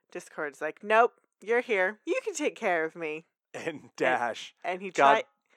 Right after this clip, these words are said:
Speaker 1: he tries to hug them.
Speaker 2: Dash just looks and was like, "Uh, not it." And,
Speaker 1: And
Speaker 2: and
Speaker 1: she's
Speaker 2: Rainbow Dash
Speaker 1: gone?
Speaker 2: is conveniently gone from the episode.
Speaker 1: Yep.
Speaker 2: Well, that's some way to treat a suffering friend.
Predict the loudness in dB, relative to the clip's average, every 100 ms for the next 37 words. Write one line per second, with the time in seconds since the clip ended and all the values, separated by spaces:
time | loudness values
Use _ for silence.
0 | _ _ -18 -2 -2 -2 -6 -14 -2 0
1 | 0 -4 -6 -6 -8 -20 _ _ _ _
2 | _ -4 0 4 4 4 0 -10 -4 -4
3 | -4 -8 -10 -10 _ -10 0 2 4 2
4 | -2 -8 _ 0 6 8 8 4 _ 0
5 | 0 -2 -6 -6 -4 -2 -4 -8 _ _
6 | -12 -8 -4 2 4 4 4 2 -6 -18
7 | _ _ _ -8 -4 0 0 0 -2 -4
8 | -4 -4 -6 -10 -10 -12 -16 -14 -16 -16
9 | _ _ _ -6 -6 _ _ _ -10 -10
10 | -8 -8 -8 -6 -2 -2 -2 -6 -8 -8
11 | -8 -8 -12 -4 -4 -4 -16 -16 -20 -8
12 | -6 -6 -8